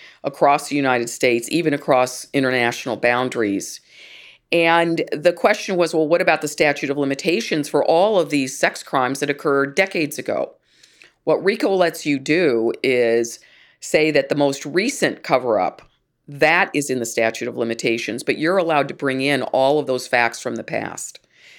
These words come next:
Uh, rico is tailor-made largely for financial crimes. I think you could show an intent to protect their assets,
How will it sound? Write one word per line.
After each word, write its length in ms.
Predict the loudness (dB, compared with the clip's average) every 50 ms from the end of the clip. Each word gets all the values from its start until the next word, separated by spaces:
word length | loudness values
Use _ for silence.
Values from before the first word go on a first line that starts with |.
| -20 -20 -20 -20 _ _ _ -6 0
Uh, 160 | 2 2 2 2
rico 400 | 2 0 2 2 2 2 4 2
is 240 | 2 0 -4 -8 _ _ _ _ -16
tailor-made 880 | -10 -2 0 2 4 4 4 2 2 2 2 4 4 4 4 4 2 2
largely 540 | 2 4 4 4 2 0 -2 -2 -2 -2 -2
for 300 | -2 0 0 2 2 2
financial 520 | 2 0 0 2 2 0 0 0 -2 -2
crimes. 560 | 0 0 -2 0 -2 -2 -4 -6 -8 -12 -14 _ _ _ _ _ _ _ _ -20 -20 _ _ _ -2
I 200 | 0 2 2 0
think 240 | 0 -4 -4 -4
you 100 | -4 -4
could 160 | -2 -2 -2 -2
show 360 | 0 2 4 4 4 2 2
an 160 | 0 0 0
intent 720 | -2 -2 -4 -8 -6 -4 -2 0 0 -2 -2 -6 -12 -18 _ _ _ _ -20 -20 _ _ _ _
to 120 | -6 -6 -4
protect 420 | -4 -4 -2 0 0 -2 0 0
their 160 | 0 0 2
assets, 760 | 4 2 2 2 0 0 -2 -2 -2 -4 -8 -14 -14 -16 -18